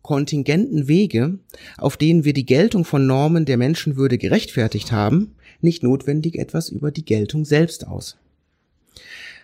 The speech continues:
Dann bleibt allerdings zu klären, anhand welcher Kriterien und mit welchen Methoden ihre Geltung eben geprüft werden kann, womit wir uns in die metaethischen Gefilde, insbesondere der Moralepistemologie, ähm, begeben,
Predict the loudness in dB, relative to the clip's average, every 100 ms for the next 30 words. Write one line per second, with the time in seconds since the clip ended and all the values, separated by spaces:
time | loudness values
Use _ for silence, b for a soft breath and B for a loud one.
0 | B 2 4 4 2 0 0 0 2 2
1 | 0 -6 -6 0 0 0 0 -2 -2 2
2 | 2 2 -2 -4 -4 -2 -2 -2 -2 -2
3 | -2 -4 -4 0 2 2 0 0 0 2
4 | 4 4 0 0 -4 0 2 2 0 -2
5 | -2 -2 -2 -2 0 0 -2 -6 -4 -4
6 | -2 0 -2 -4 B B B B 0 2
7 | 2 2 4 4 2 -4 -14 _ _ -6
8 | -2 -2 -2 -6 _ 2 4 2 0 -2
9 | -4 -4 -4 0 2 2 0 -2 -4 -2
10 | -2 -2 -2 -2 0 2 2 2 -2 -2
11 | 0 2 2 0 -2 -2 -4 _ -6 -2
12 | -2 -4 -4 -2 0 0 -2